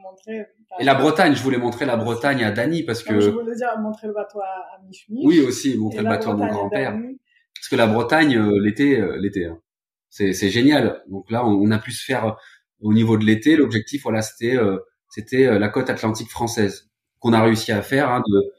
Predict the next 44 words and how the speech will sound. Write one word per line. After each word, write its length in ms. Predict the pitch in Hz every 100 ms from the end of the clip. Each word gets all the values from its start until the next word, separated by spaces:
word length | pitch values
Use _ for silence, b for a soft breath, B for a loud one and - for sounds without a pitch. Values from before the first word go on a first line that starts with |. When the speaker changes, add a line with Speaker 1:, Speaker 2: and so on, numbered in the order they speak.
| B _ _
Speaker 2:
de, 220 | 95 95
de 100 | 98 117
La 100 | 117
Rochelle 540 | 120 117 143 135 120
jusqu'à 360 | 110 107 - 101
Brest. 540 | 98 123 170 - - _ _ _ -
En 640 | 98 98 92 85 80 73 62 _ _ _ _ _ _ _ -
juin, 440 | 98 120 131 135
juillet, 500 | 113 113 110 113 -
août, 200 | 131 190 - - 104
on 80 |
a 60 | 98
réussi 260 | 101 - 120
à 60 |
faire 180 | 113 98
ça, 420 | - 120 131 117
euh, 320 | 95 92 92
tranquillement. 640 | 90 - 101 98 107 120 131
C'était 200 | - 92
génial. 340 | 101 85 82 _ -
Speaker 1:
Ah, 100 | 190
ça, 140 | -
c'était, 320 | 220 214 214
euh, 500 | 190 185 180 180 -
excellent. 340 | 208 - - -
Ça, 120 | 208
c'était 140 | - -
Speaker 2:
Ouais. 200 | - 196
Speaker 1:
une 120 | 208 _
très 240 | - 262 247
belle 160 | 226
découverte, 420 | 214 214 202 190 -
d'ailleurs. 400 | 175 185 185 123
Speaker 2:
Ouais. 120 | 123
Speaker 1:
C'était 120 | 107 110 _ _
Speaker 2:
Voilà. 160 | 117 113
Donc, 180 | 117 135
l'objectif, 440 | 131 131 165 175
on 80 | 139
a 80 | 120
quitté 220 | - 156
la 100 | 139
Grande 220 | 120 117
Motte. 420 | 147 220 - -